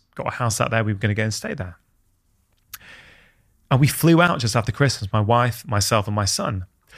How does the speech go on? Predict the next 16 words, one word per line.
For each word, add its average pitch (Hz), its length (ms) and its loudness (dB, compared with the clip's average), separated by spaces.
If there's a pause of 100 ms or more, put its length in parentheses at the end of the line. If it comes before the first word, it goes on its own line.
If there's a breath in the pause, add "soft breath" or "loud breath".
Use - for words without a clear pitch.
(540 loud breath)
And 127 260 0 (440)
we 127 140 2
got 185 240 2
to 147 100 -2
my 131 80 4
friend's 123 240 2
house. 147 220 2
They 147 140 4
weren't 139 180 0
gonna 120 100 2
be 113 120 0
there 131 180 0
till 107 140 -6
the 101 60 -2
next 101 280 -4
day. 95 340 0